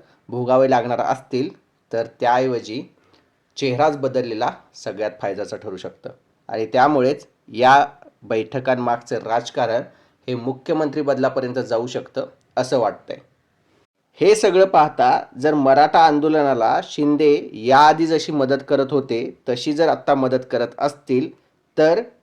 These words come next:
यामागे त्यांची वाढणारी लोकप्रियता, ठाकरे बंधूंची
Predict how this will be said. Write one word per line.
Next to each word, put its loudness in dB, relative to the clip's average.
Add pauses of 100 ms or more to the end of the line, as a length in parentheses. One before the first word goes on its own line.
(140)
यामागे 2
त्यांची -4
वाढणारी 2
लोकप्रियता, -2 (500)
ठाकरे -4
बंधूंची -2